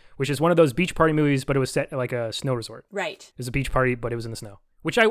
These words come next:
Speaker 1: I watched one of those over the break. I watched Winter
Speaker 2: Yeah.
Speaker 1: A Go-Go from nineteen sixty-five.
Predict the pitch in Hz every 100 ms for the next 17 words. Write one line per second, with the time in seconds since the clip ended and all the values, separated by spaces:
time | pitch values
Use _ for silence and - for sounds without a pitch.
0 | - 180 196 226 - 220 202 196 196 180
1 | 165 139 170 120 - 147 147 151 151 127
2 | 139 165 175 170 151 123 123 165 196 202
3 | - 135 135 139 135 - - 123 151 190
4 | -